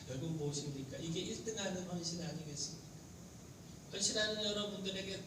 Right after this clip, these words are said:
더 헌신하라, 꼭 제가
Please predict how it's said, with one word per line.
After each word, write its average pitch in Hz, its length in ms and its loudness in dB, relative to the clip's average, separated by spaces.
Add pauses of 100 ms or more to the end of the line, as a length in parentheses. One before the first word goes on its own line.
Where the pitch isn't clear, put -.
더 - 260 8
헌신하라, 226 1000 12 (1000)
꼭 156 140 -4
제가 156 520 2